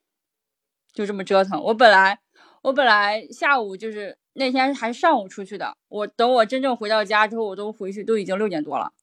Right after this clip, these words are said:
<laughs> 折腾一天就买的手机，你想去一趟回来，又去一趟又回来，就本来就很远，然后，哎呀，真的就，就非常烦躁那天。但是就想着说，啊，买到手机了，呃，就还能开心一点。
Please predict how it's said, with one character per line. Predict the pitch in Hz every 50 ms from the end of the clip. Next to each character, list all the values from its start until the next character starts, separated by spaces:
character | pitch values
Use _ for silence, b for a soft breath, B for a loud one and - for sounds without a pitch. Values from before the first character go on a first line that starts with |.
| _ _ _ _ _ _ _ _ _ _ _ _ _ -
<laughs> | - - - - - - _ - - - _ -
折 | - 269 262 269
腾 | 302 254 254
一 | 247
天 | 196 - - 247 240 247
就 | 240
买 | 233 208 175 165
的 | 185
手 | 196 175
机， | 160 - - - -
你 | 294
想 | 311 302 262 247
去 | 233 - - 370 339 285
一 | 226
趟 | 226 247 214 190 180 190
回 | 185 190 175 180
来， | 196 196 175 117
又 | - 311 339 269
去 | 262 - 277 233
一 | 202
趟 | 220 233 190 185 208
又 | 226 208
回 | 190 185 160 156
来， | 170 160 - b b b b b b b b b
就 | - 440 403 320
本 | - 330 285
来 | 254 233 240 285
就 | 381 427
很 | 359 294 294 226 240 294
远， | 349 349 277 214 185 180 196 202 208
然 | 208 214 208
后， | 233 285 302
哎 | 269 - 196 208 214
呀， | 226 220 214 208
真 | 202 269 285
的 | 294 269
就， | 240 254 254 240 214
就 | 214 - 320
非 | 294 - 392 370
常 | 359 311 277 285
烦 | 277 - 233 202 196 202
躁 | 196 254 269 226 208 208
那 | 214 208
天。 | 196 196 214 202 214
但 | 254 269 285
是 | 294 277
就 | 294 302
想 | 294 294 254 214 202
着 | 202
说， | 220 240 247 262 262 262 _ _ _ _ _ _ _ _ _
啊， | - - 139 196 208 202 202 196 196 196 196
买 | 202 220 233 220 220
到 | 226 269 277 269
手 | 277 269 226 208
机 | 190 208 233 262
了， | 262 262 247 226 214 196 190 185 180 175
呃， | 180 180 185 180 185 185
就 | 202 226 220
还 | 226 226 220 226
能 | 247 247
开 | 233 - 294 262
心 | 254 269 262 262
一 | 240 208
点。 | 180 185 156 -